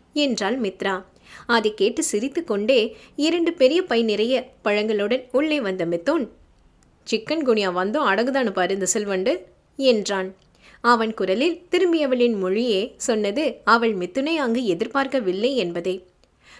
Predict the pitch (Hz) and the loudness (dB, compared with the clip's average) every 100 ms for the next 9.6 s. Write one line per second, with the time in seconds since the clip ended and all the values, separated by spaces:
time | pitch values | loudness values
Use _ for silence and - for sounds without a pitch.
0 | - 247 277 277 269 254 196 196 208 240 | -4 0 0 2 0 0 0 0 0 -2
1 | 208 202 185 175 226 285 196 190 202 262 | -2 -2 -2 -2 -2 -2 0 0 0 -2
2 | 277 - - 302 330 339 285 269 269 185 | -4 -6 -4 0 0 0 -2 0 0 -2
3 | 202 240 190 190 220 202 202 220 - - | 0 -2 -2 -4 -4 -4 -4 -6 -10 -20
4 | - 240 277 302 330 196 214 226 214 208 | 0 2 2 0 -2 0 -2 -2 -2 0
5 | 180 208 220 214 202 208 - _ - 208 | 0 0 0 -2 -2 -6 -10 _ -6 -4
6 | 208 220 226 226 240 220 226 294 285 - | 0 0 0 -2 -2 0 -2 -2 -4 -4
7 | 214 214 302 330 311 185 - 202 220 - | 0 0 0 -2 -4 -4 -2 -4 -4 -8
8 | - - 233 220 - 175 170 202 254 294 | -12 2 2 4 -2 0 0 -2 -2 -4
9 | 330 254 254 294 359 302 | -2 0 0 2 0 -2